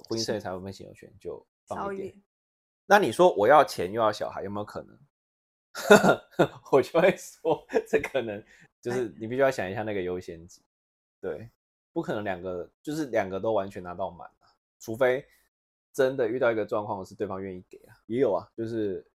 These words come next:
Speaker 1: 比如说先生外遇，或者先生他觉得说他就是愿意给，那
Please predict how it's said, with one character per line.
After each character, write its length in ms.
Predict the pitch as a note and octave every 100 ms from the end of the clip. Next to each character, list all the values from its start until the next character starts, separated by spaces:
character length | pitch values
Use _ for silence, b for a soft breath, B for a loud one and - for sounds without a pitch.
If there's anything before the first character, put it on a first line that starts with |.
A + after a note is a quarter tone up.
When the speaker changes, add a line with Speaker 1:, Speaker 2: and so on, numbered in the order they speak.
| _
Speaker 1:
比 80 | G2
如 80 | G2
说 160 | A2
先 160 | A2 A2
生 180 | A2 G#2+
外 180 | G#2
遇， 100 | G2
或 160 | F#2+ G#2+
者 60 | G2
先 120 | G2
生 140 | G2
他 240 | F#2+ G2+ G2+ _ _
觉 100 | A2
得 140 | A2
说 340 | A2 A#2 A2+ A2+
他 140 | -
就 140 | G#2+ G#2
是 140 | G#2
愿 120 | G2
意 80 | F#2+ F#2+
给， 180 | - - _ _ _ _ _ _
那 260 | A#2+ B2